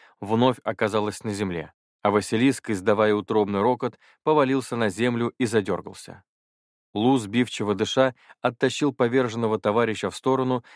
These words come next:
и попытался нащупать пульс. Время шло, и его глаза становились шире, а пальцы хаотично метались. Жак и Эмили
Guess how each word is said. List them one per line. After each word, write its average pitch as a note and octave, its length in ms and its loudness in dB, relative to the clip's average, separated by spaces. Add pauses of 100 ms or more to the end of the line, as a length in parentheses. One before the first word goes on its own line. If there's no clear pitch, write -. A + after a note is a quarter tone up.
(120)
и C#3 100 2
попытался B2+ 580 2
нащупать G#2+ 500 -6
пульс. - 400 -14 (500)
Время G#2+ 300 2
шло, A#2 360 0 (300)
и A#2 80 -2
его B2 220 4
глаза A#2 360 0
становились A2+ 540 -4
шире, - 400 -8 (300)
а G#2+ 100 2
пальцы A#2+ 540 0 (180)
хаотично A2 540 -2
метались. F#2+ 560 -8 (520)
Жак A#2 360 2
и B2+ 160 2
Эмили A2 320 0